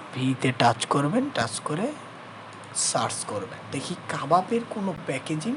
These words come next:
আমার সামনে আছে কি না। হ্যাঁ, নেই কাবাবের। আহ, এখন আমরা একটা জিনিস সার্চ করতে পারি, ধরুন ক্লোথিং। ক্লোথিং লিখলাম আমরা,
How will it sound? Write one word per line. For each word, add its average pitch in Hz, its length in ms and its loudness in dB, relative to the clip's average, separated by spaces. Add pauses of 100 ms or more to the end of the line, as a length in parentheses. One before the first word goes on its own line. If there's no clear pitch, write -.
(140)
আমার 123 200 -6
সামনে - 380 -4 (120)
আছে 117 320 -8
কি 104 80 -10
না। - 180 -10 (520)
হ্যাঁ, 190 140 -6
নেই 135 200 -2 (160)
কাবাবের। 131 440 -6 (440)
আহ, 120 160 -8 (140)
এখন 240 320 -2 (240)
আমরা 151 220 6
একটা - 200 0
জিনিস 175 300 2
সার্চ - 380 4
করতে 139 320 2
পারি, 170 300 4 (520)
ধরুন 226 240 2 (100)
ক্লোথিং। 156 540 6 (1120)
ক্লোথিং 170 500 4
লিখলাম 110 380 -2
আমরা, - 420 -10